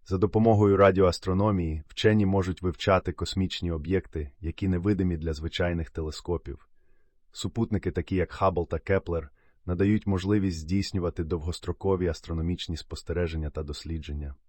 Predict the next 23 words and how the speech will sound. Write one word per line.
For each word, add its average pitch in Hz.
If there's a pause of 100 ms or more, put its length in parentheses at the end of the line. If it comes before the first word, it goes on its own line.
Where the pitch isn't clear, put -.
(1300)
Розвиток 110
фізичної 104
астрономії 98
продовжується, 82 (100)
ко-, 113
відкриваючись 110
нові 98
горизонти 90
для 80
нашого 85
розуміння 78
Всесвіту. 73 (640)
Використання 107
телескопів 98
у 80
фізичній 92
астрономії 90
відіграє 90
важливу 92
роль 90
у 85
дослідженні 82
космосу. 76